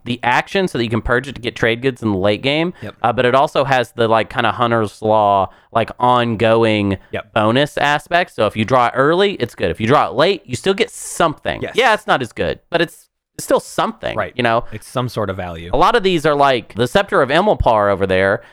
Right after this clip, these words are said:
Speaker 1: is get it on the last round, get nothing.
Speaker 2: Yep.
Speaker 1: Get nothing at all.
Speaker 2: Right.
Speaker 1: You might get not a single thing for it.
Speaker 2: Right.
Speaker 1: That sucks.
Speaker 2: Yep.
Speaker 1: Dynamis Core, always something. I
Speaker 2: Yep.
Speaker 1: like that.
Speaker 2: Yeah, I do too. Um, okay,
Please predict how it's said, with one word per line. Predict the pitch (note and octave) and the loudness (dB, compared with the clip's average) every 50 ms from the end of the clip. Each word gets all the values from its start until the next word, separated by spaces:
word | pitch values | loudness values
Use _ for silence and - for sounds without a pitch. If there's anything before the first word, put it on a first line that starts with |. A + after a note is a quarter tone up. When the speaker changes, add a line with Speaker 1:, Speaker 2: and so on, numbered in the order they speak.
| _ _ _ | _ _ _
Speaker 1:
is | C3+ C#3+ C#3+ C#3 C3+ A#2+ - - _ _ _ _ _ _ _ _ _ _ | -2 0 2 2 0 -2 -4 -10 _ _ _ _ _ _ _ _ _ _
get | - D#3 D#3+ | 0 2 2
it | E3 D3+ - | 2 2 2
on | D3 D3 | 2 2
the | C#3 C3 | 4 4
last | C#3 D3 D#3 D#3+ - - | 4 4 2 0 0 0
round, | E3+ D3+ D3 C3+ | 0 0 0 0
get | A#2 D3 E3+ - | 0 -2 0 2
nothing. | C#3+ E3+ A3 - - - - - - - | 2 2 2 0 -4 -10 -12 -10 -4 -4
Speaker 2:
Yep. | B2+ B2 - _ _ - | -4 -4 -4 _ _ -4
Speaker 1:
Get | F3+ D3+ | 0 2
nothing | C#3+ E3 E3 - D#3+ D3 | 2 0 0 0 -2 0
at | C#3+ | 2
all. | D3 G3 A#3+ - - - | 2 2 2 0 0 0
Speaker 2:
Right. | A#2 A2+ F#2 - _ | -2 -2 -2 -2 _
Speaker 1:
You | - D3 | 0 2
might | E3+ D#3 C#3 | 2 2 0
get | E3 F3 D3 | -2 -2 0
not | C3+ D3 D#3 E3+ D#3+ | 0 2 2 2 0
a | C#3+ | 0
single | - - F3 F3+ E3+ D#3+ | -2 -4 -2 0 0 0
thing | - - F3 F#3 E3 | 0 -2 -4 -4 -2
for | - E3 G3+ A3 - | -2 -2 0 0 0
it. | - - - | -2 -6 -6
Speaker 2:
Right. | - G2 F2 - - _ _ | -8 -8 -8 -8 -14 _ _
Speaker 1:
That | - F3 - | -2 -2 0
sucks. | - F3+ G#3 G3+ - - - - _ _ | 0 0 0 0 -2 -4 -10 -20 _ _
Speaker 2:
Yep. | G2 F2+ - - _ _ _ - | -14 -14 -14 -16 _ _ _ -2
Speaker 1:
Dynamis | B2+ C3+ D3+ E3+ F3+ F3+ - | 0 0 0 0 0 -2 -4
Core, | - - F#3 F#3 F3+ F3 - - - | -2 0 2 2 2 0 -4 -2 0
always | C3 D#3 F#3 G#3 F#3 - | 0 2 2 0 -2 -2
something. | - A3 C4 - - E2 - - _ _ - | -4 -6 -4 -4 -6 -8 -8 -8 _ _ -4
I | |
Speaker 2:
Yep. | - A#2+ | 0 2
Speaker 1:
like | C#3 F3+ G3+ - | 2 0 0 -2
that. | - G2+ D2+ - - _ _ | -4 -4 -4 -6 -10 _ _
Speaker 2:
Yeah, | - E2 D2 - _ | -20 -20 -20 -20 _
I | - F#2 | -18 -16
do | F#2 F#2+ | -16 -16
too. | F2+ - G2+ F#2 - _ _ - - - - - - D3+ | -10 -10 -10 -10 -10 _ _ -20 -20 -20 -20 -6 0 2
Um, | D#3 D3+ D#3 | 2 2 2
okay, | D#3 - A#3+ B3+ F3 - | 2 2 2 2 2 -2